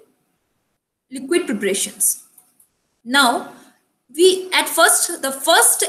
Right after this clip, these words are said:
excipient that we have discussed is the vehicles. Now, the second excipient that we use in the liquid preparations are buffers. We all know buffers are the materials which, when dissolved in the solvent,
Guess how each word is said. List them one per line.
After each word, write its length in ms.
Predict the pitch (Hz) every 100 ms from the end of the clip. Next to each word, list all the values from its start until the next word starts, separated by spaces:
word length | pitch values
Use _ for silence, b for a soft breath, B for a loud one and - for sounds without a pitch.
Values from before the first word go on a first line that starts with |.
| -
excipient 600 | 294 - 381 370 311 311
that 260 | 294 285 294
we 120 | 311
have 180 | 320 226
discussed 540 | 262 262 285 320 - -
is 240 | 262 254 262
the 280 | 339 - -
vehicles. 600 | 226 262 262 160 120 - b b b b
Now, 160 | 294 349
the 100 | 440
second 420 | - 392 403 453 320
excipient 680 | 294 - 269 277 226 247 277
that 180 | 277
we 60 | 247
use 340 | 262 320 370
in 220 | 370 320 311
the 100 | 277
liquid 400 | 269 - 392 392
preparations 840 | 269 - 254 - 277 285 359 - _ _ -
are 440 | 247 339 - - -
buffers. 720 | 208 220 254 - - - - - _ _ _ _ _ _ _ _ _ _ _ _
We 120 | 302
all 320 | - 349 453
know 400 | 427 427 - -
buffers 520 | - 285 302 415 466 480
are 200 | 285 302
the 80 | 262
materials 920 | 277 254 247 302 311 226 254 - - -
which, 320 | 214 392 381
when 180 | 415 415
dissolved 540 | 285 220 269 349 392
in 100 | 370
the 100 | 349
solvent, 680 | 370 - 247 254 220 233 359